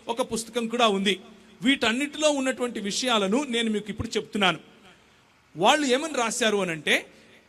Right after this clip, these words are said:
అబ్రహాము మరియు ఇష్మాయేలు కలిసి కాబాను నిర్మించారు అని రాశారు. అబ్రహాము ఇషాకును కనటానికి, అంటే, అబ్-, ఆ, హాగరు మరియు సారా మధ్యలో ఎప్పుడైతే విభేదం చెలరేగిందో,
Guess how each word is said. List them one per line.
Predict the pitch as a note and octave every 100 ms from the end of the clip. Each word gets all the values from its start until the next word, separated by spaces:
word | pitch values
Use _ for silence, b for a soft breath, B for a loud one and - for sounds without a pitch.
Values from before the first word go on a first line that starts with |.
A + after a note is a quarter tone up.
| _ _ _ F3
అబ్రహాము | F#3 D4+ C#4+ D4 D#4+ D#4
మరియు | B3+ B3+ A#3+ A3 - - - _ _ _ _ _ -
ఇష్మాయేలు | G#3+ - C#4+ C#4 C4 A#3+
కలిసి | A#3+ C4+ D4 -
కాబాను | G#3 A3 A3+ G#3+
నిర్మించారు | G3 F#3+ F#3+ F#3 E3+ E3 - -
అని | A3
రాశారు. | F3+ E3+ G3+ E3+ - - b b b b
అబ్రహాము | F3 B3 C4+ D4 D4+ C4+
ఇషాకును | A3 - C#4 C#4 B3 F3+ - - - - _ _ _ -
కనటానికి, | A3 B3+ A#3+ A#3 A3+ G#3 F#3
అంటే, | F#3+ B3 G#3 - -
అబ్-, | F3 - F3
ఆ, | D#3+ D3 B2+ B B
హాగరు | - A#3 C#4 C#4+ C4+ C4+ G#3+
మరియు | A3+ A#3+ A#3+ A3+ - - -
సారా | - A#3 C4
మధ్యలో | B3 A#3 B3 A#3
ఎప్పుడైతే | G#3+ G#3+ A3+ A#3
విభేదం | G3+ F#3+ A#3 A3+
చెలరేగిందో, | G3+ F#3 G3 G3 E3+ E3 E3+